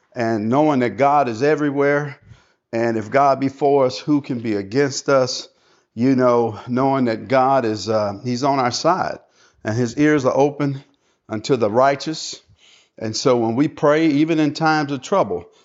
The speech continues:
the Lord said he would deliver us from all of our troubles. So what I'd like to do is I'd like to pray. I'd like to pray, and I want you to believe God with me.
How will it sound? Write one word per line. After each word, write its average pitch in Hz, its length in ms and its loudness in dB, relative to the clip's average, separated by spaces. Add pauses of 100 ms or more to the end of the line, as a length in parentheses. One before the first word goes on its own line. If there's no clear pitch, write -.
(160)
the 110 80 -2
Lord 127 300 2
said 131 280 0
he 135 120 2
would 117 140 -2
deliver 120 440 -4
us 120 220 0
from - 300 -8
all 131 300 4
of 123 80 -2
our 120 140 2
troubles. 92 560 -6 (440)
So 107 600 0 (760)
what 123 140 0
I'd 170 140 2
like 160 240 2
to 113 100 -10
do 113 420 0 (520)
is 120 240 -2
I'd 156 180 2
like 170 260 -2
to 98 100 -8
pray. - 400 0 (840)
I'd 139 140 -2
like 147 280 2
to 104 60 -12
pray, 160 640 0
and 117 160 0
I 123 60 4
want 131 360 -2
you 180 120 -2
to 143 60 0
believe 127 420 0
God 127 360 2
with 139 280 -2
me. 92 300 -8